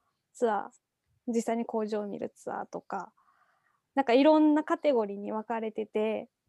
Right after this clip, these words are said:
なんか興味あるところに皆さん参加してくれ、くださってます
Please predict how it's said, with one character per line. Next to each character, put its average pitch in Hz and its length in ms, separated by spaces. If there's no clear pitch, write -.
な 277 60
ん - 20
か 233 100
興 277 220
味 208 120
あ 208 80
る 214 140
と 220 140
こ 214 140
ろ 214 100
に 208 160
皆 214 320
さ 208 100
ん 208 80
参 220 160
加 214 140
し - 60
て - 120
く 220 140
れ、 208 200
く 233 100
だ 220 100
さ 214 100
っ 214 60
て - 180
ま 208 140
す - 80